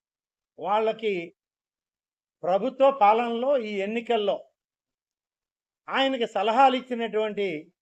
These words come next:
ఒక కన్సల్టెంట్ టీమ్ ఆఫీస్కి వెళ్ళాడు ఈయన. ఆయన ఆఫీస్కి ఆయన పోలా ఐదు సంవత్సరాల్లో, క్యాబినెట్ సమావేశానికి తప్ప ఆయన కార్యాలయానికే,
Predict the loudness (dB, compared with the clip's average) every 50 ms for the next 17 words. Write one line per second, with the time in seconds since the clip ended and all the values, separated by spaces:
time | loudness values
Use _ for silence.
0 | _ _ _ _ _ _ _ _ _ _ -14 -14 -14 _ -12 -10 -8 -6 0 0
1 | 0 0 0 -4 -4 -6 -6 -12 -10 -8 -8 -8 -6 -4 -4 -4 -4 -4 -6 -8
2 | -6 -6 -6 -4 -2 -2 -2 -4 -4 -8 -14 -16 _ _ _ _ _ _ _ _
3 | _ _ _ _ _ _ _ _ _ _ _ _ _ _ _ _ _ _ _ _
4 | _ _ _ _ _ _ _ _ _ _ _ -12 -8 -4 -4 -2 0 2 2 2
5 | 2 0 -4 -2 2 2 2 2 2 0 2 2 4 4 4 2 0 -8 -8 -8
6 | -6 -6 -8 -8 -6 -4 0 0 0 0 -2 -6 -12 -16 _ _ _ _ _ _
7 | _ _ _ _ _ _ _ _ _ _ _ _ _ _ _ _ _ _ _ _
8 | _ -2 0 2 2 2 0 -2 -2 -4 -4 -4 -4 -2 0 0 2 2 0 0
9 | 0 -2 -4 -4 -4 -8 -10 -6 -6 -8 -6 -2 -2 -2 -2 -2 -4 -8 -12 _
10 | _ _ _ _ _ _ _ _ _ _ _ _ _ _ _ _ _ _ _ _
11 | _ _ _ _ _ _ _ _ _ _ _ _ _ _ -16 -10 -6 -4 -2 -2
12 | -2 -4 -2 0 2 4 6 8 8 8 8 6 4 2 2 0 -4 -2 2 4
13 | 4